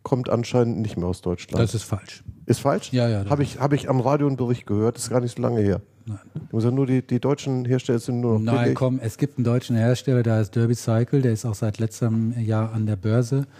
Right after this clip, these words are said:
Speaker 2: Äh, die machen ganz, ganz tolle Fahrräder, die auch preislich vernünftig positioniert sind.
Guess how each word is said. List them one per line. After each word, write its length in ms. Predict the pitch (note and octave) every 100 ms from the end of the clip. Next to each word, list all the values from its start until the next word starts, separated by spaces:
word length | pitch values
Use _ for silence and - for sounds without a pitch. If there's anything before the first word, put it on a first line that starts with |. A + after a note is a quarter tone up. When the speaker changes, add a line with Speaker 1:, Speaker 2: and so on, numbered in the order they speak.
| - - - - - -
Speaker 2:
Äh, 320 | A#2+ A#2 A2+
die 140 | G#2 A2
machen 460 | A2+ - A#2 A#2 - - - - G2 - - -
ganz, 300 | A#2+ C#3 -
ganz 380 | C#3 B2+ - - - -
tolle 260 | B2 A2+
Fahrräder, 680 | G#2+ G#2 G2+ G#2+ B2+ C3 C#3
die 260 | C#3+ A#2 A2+
auch 280 | G#2+ G#2+ -
preislich 520 | - A2 - C#3 C3 -
vernünftig 420 | B2+ A#2+ - -
positioniert 600 | A#2 G2+ - A2 A2+ A#2
sind. 260 | C3 C3